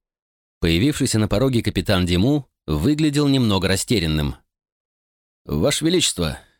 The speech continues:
я прошу прощения, но мы поймали кое-кого за подслушиванием вашего собрания». «Что?» нахмурился Элленд. «Кого?»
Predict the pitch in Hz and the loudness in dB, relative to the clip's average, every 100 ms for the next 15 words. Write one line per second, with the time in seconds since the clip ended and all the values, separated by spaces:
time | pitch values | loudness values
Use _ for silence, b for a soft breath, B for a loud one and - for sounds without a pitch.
0 | _ - 95 127 - 143 165 180 - 214 | _ -2 0 2 0 0 0 0 2 2
1 | 123 110 135 113 - _ _ _ _ _ | 2 2 2 0 -4 _ _ _ _ _
2 | - 139 185 175 - 190 254 247 139 110 | -4 0 2 0 0 0 2 2 2 0
3 | 127 120 120 151 151 117 120 120 185 196 | 0 0 2 2 0 0 -4 -4 -2 0
4 | 135 120 107 101 101 117 113 107 139 156 | 2 2 2 2 2 0 0 -2 0 0
5 | 175 90 65 - _ _ _ _ _ _ | 0 -2 -6 -12 _ _ _ _ _ _
6 | _ _ _ _ - - - 165 - _ | _ _ _ _ -10 -6 -2 -2 -4 _
7 | _ _ _ _ 87 78 85 82 78 95 | _ _ _ _ -2 -2 0 0 0 -2
8 | - 90 87 - _ _ _ _ - 87 | -2 0 0 -4 _ _ _ _ -2 0
9 | 107 | 0